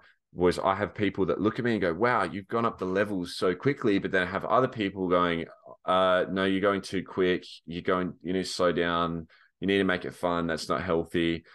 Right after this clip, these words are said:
I'm gonna travel around, uh, Australia in a Land Cruiser, and pe-, people, some people go, "Oh my God, you can't do that. You can't quit your job. What are you gonna do for money? What are you gonna do for,"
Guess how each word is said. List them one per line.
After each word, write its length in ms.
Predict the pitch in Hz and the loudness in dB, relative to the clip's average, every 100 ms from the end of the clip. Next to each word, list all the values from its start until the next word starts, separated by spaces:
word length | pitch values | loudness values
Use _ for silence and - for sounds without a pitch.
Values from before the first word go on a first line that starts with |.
| - - | -20 -6
I'm 160 | 85 87 | -2 0
gonna 180 | 90 87 | 0 0
travel 400 | - 87 90 95 | 0 0 2 2
around, 400 | 101 98 95 - - | 2 2 -2 -6 0
uh, 260 | 90 90 - - | 2 4 2 -2
Australia 920 | 73 87 85 - 95 147 110 65 - _ | 0 2 0 -2 0 2 2 0 -8 _
in 100 | 82 | -8
a 280 | 82 82 76 - _ _ - | -4 -2 -4 -8 _ _ -2
Land 240 | 98 143 | 0 0
Cruiser, 260 | - 76 76 | -2 -2 -2
and 240 | - 82 | -6 -6
pe-, 80 | 90 | -6
people, 380 | - 87 92 - | -4 -4 -4 -8
some 220 | - 92 | -4 -2
people 200 | 92 85 | -2 -2
go, 240 | 87 78 90 | 2 4 4
"Oh 40 | |
my 160 | 90 87 | 2 2
God, 180 | 87 80 | 2 0
you 40 | |
can't 280 | 71 90 76 | -2 -4 -2
do 180 | 87 87 | 0 2
that. 320 | 87 73 - | 2 0 -4
You 80 | 82 | -10
can't 260 | - 85 | -6 -6
quit 180 | - - | -6 -8
your 80 | 76 | -4
job. 440 | 80 85 82 80 - - - | 0 4 4 2 -2 -14 -2
What 120 | 95 | 0
are 40 | |
you 80 | 87 | 2
gonna 100 | 80 | 0
do 60 | 76 | -2
for 100 | 78 | -2
money? 320 | 82 82 82 | 0 0 0
What 80 | 80 | 0
are 60 | |
you 100 | 78 | -2
gonna 140 | 76 80 80 82 80 | -2 -2 -2 -4 -4
do 160 | 78 82 | -2 -2
for," 140 | 76 | -2